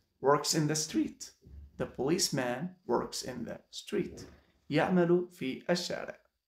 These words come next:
طبعًا يجب أن تدونوا كل هذه البيانات. أيضًا لا تنسى أن تتعلم كيفية القراءة. Works in the street. Very nice. الآن number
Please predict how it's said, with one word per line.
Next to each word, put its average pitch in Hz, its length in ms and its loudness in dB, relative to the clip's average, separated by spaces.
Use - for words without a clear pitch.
طبعًا 135 300 4
يجب 190 420 4
أن 139 180 0
تدونوا 175 600 8
كل 135 280 2
هذه 127 640 2
البيانات. 147 800 2
أيضًا 175 460 8
لا 139 240 2
تنسى 143 580 -2
أن 127 120 -2
تتعلم 175 540 2
كيفية 143 640 0
القراءة. - 640 0
Works 135 440 4
in 123 280 -6
the 120 240 -2
street. - 680 -10
Very - 240 -2
nice. - 360 -18
الآن 170 460 4
number 135 500 0